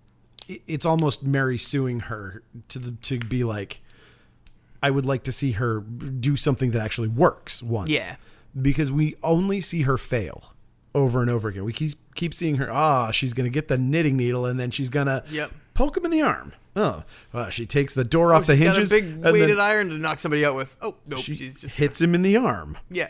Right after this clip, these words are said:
Speaker 2: <laughs>
Speaker 1: And again, if she's had her legs not work and she has been mobile and she's fit with a wheelchair, her arms are strong as fuck.
Speaker 2: Yeah.
Speaker 1: She's gonna be able to lift
Speaker 2: Stop
Speaker 1: that thing.
Speaker 2: attacking Hiram's forearms and hand.
Speaker 1: <laughs> Hit him in the face.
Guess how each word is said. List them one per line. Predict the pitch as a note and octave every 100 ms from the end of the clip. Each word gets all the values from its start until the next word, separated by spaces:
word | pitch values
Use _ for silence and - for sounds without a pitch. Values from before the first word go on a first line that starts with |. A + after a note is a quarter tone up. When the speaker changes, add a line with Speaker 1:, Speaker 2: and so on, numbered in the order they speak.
| -
Speaker 2:
<laughs> | E3+ - - -
Speaker 1:
And | D#3 D3+
again, | C#3+ D3 F3 C3+ A#2+ - - -
if | D3
she's | - G3 G#3+ -
had | D3 C#3 C3 - - - - -
her | D3 D#3
legs | C3+ B2+ B2 G2+
not | A#2+ A#2
work | - A#2 -
and | A2
she | B2+
has | A#2+ A2
been | A#2 A2+ A2+ C3
mobile | C#3+ D3+ B2+ A#2 A2+
and | A#2+
she's | - A2+ -
fit | - - E3 G2+ - - - _
with | A#2 C3 D3 - -
a | B2
wheelchair, | B2 C#3+ C3 - G2+ F2+ - -
her | - F3
arms | E3+ D#3+ B2+
are |
strong | G#2+ - D3 C3
as | G#2
fuck. | - - E3+ C#3+ - -
Speaker 2:
Yeah. | F3+ B2+ -
Speaker 1:
She's | - F3+
gonna | F3+ F#3+
be | D#3+
able | D#3 D3
to | C3
lift | A#2+ C#3
Speaker 2:
Stop | F3 F#3
Speaker 1:
that | A#2
thing. | -
Speaker 2:
attacking | F#3+ G3 G#3+ F#3
Hiram's | E3 F#3 F#3+ E3+
forearms | - G3 G3+ D#3 D#3+ D#3
and | F#3
hand. | G3 G#3+ G3+ D3 A#2
Speaker 1:
<laughs> |
Hit | - D#3+ F#3+
him | D3+
in | C3+
the | A#2
face. | - E3 D#3 -